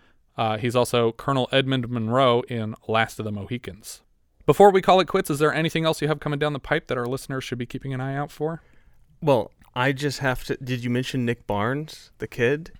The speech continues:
Speaker 2: Did I miss that? Did I miss Paul O'Neill?
Speaker 1: Does he have other credits? I don't
Speaker 2: I,
Speaker 1: think
Speaker 2: I am just fascinated by his I M D B entry because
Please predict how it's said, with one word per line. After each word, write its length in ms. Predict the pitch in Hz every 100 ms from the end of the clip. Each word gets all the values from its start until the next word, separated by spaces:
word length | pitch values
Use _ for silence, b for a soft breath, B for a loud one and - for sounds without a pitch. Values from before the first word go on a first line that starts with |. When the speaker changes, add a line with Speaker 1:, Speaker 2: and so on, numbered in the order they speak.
| _ _ -
Speaker 2:
Did 100 | -
I 80 | 117
miss 300 | 110 117 -
that? 260 | - 170 170
Did 100 | 139
I 60 |
miss 260 | 117 120 147
Paul 300 | - 139 143
O'Neill? 480 | 139 123 135 180 185 131
Speaker 1:
Does 200 | 156 143
he 100 | 143
have 180 | 160 160
other 140 | 160
credits? 400 | - 147 190 -
I 40 | 127
don't 80 | 170
Speaker 2:
I, 100 | 170
Speaker 1:
think 160 | 147 - - - -
Speaker 2:
I 180 | 143 165
am 220 | 175 160
just 180 | 151 -
fascinated 640 | 117 - 135 120 117 98
by 440 | 101 101 110 120 123
his 280 | - 127 110 -
I 160 | 107
M 160 | 113 110
D 100 | 113
B 460 | 107 110 110 110 - -
entry 520 | 120 - 143 156 156 _
because 680 | 123 120 113 113 113 110